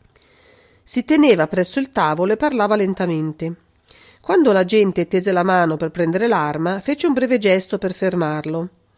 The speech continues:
"Aspettate, devo dirvi qualche altra cosa, darvi altre istruzioni."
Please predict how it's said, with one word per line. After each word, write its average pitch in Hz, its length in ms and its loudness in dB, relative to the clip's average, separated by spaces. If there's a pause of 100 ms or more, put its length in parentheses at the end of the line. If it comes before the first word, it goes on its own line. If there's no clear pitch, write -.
(340)
"Aspettate, 185 880 -2
devo 196 300 2
dirvi 269 340 0
qualche 269 320 -2
altra 247 280 -4
cosa, 160 580 -6
darvi 233 480 0
altre 240 340 -2
istruzioni." 160 800 -6